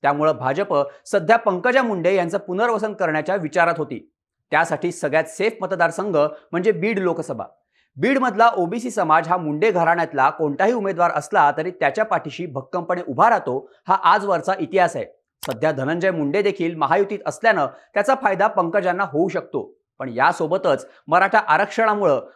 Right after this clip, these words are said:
मराठा विरुद्ध ओबीसी या वादाचा फटका पंकजांना बसू शकतो अशी ही चर्चा होताना दिसते. तर ही होती भाजपनं खांदेपालट केलेल्या उमेदवारांची नावं.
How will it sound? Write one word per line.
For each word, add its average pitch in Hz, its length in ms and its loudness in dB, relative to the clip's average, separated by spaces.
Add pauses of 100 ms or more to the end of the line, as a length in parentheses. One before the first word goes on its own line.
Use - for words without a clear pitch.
मराठा 190 460 4
विरुद्ध 170 280 0
ओबीसी 175 520 -4
या 175 100 4
वादाचा 151 360 2 (100)
फटका 175 300 2
पंकजांना 165 540 -2
बसू 143 240 -4
शकतो 175 460 -4
अशी 156 180 -6
ही 180 100 -2
चर्चा 156 320 -4
होताना 160 320 -2
दिसते. 135 280 -8 (260)
तर 220 100 8
ही 214 220 0
होती 214 340 2
भाजपनं 175 520 2 (100)
खांदेपालट 175 600 2
केलेल्या 151 280 2
उमेदवारांची 151 600 0
नावं. 143 320 2